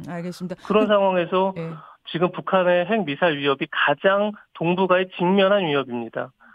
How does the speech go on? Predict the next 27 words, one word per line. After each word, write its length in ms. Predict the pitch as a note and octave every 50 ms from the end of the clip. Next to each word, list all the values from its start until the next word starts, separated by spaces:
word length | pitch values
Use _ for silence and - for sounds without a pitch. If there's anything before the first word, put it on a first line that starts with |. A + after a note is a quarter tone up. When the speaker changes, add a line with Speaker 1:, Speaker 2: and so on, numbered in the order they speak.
| _
Speaker 2:
그 140 | - - D#3
위협을 300 | D3 D#3+ F3 F3 E3+ F3
위해서, 480 | D#3+ D#3 D3+ D3 - E3 E3 F3 F3 F3 - - - - - _ _ -
어, 80 | C3+
이웃 180 | C3 C#3+ E3+ F3+
국가가 280 | F#3 F3 E3+ - E3+ E3
힘을 240 | - A3 G#3+ G#3+
합친다는 520 | G3+ G3 - - G#3 F#3 F3 D#3+ D3 C#3 C#3
건 160 | D3+ E3 D#3+
전혀 260 | - - D3+ D#3 F3+
Speaker 1:
네. 40 | E3
Speaker 2:
이상한 240 | C#3 - D3 D3+ D3
문제가 320 | C#3+ C#3 C3+ D3 D3 D3+
아닙니다. 360 | C#3 B2 A#2 A#2 - - C#3 - _
Speaker 1:
아, 100 | - -
전혀 300 | C3+ - - C3+ D#3 F#3+
이상한 240 | G#3+ G#3 G#3+ G3+ F#3+
문제. 160 | F3 D#3 - B2 - - - - - - -
군대로 520 | - G#3 B3 D4 D#4+ F#4+ G4+ G4 F#4+ E4
인정하는 520 | A#3 B3 C4 C#4 E4+ E4+ E4 E4 D4+ D4+
것이냐, 440 | D4 C#4+ C4+ - C4+ C4+ C#4+ D4 C4
자위대를, 720 | B3 - - A3+ B3 C#4 A3+ A3+ B3+ B3 C4+ D#4 D#4 C4 -
요게 200 | F#3 G3+ B3 E4+
이제 140 | F4+ D#4+ C#4
이재명 500 | A3+ G#3+ G3+ B3 B3 B3 A#3 A3+ A3 G#3
대표의 500 | - - F3+ D#3 - B3 B3 A3+ G#3 G3
어제 540 | F3 A2+ E3 - F3+ F3+ E3+ D#3+ D#3 C#3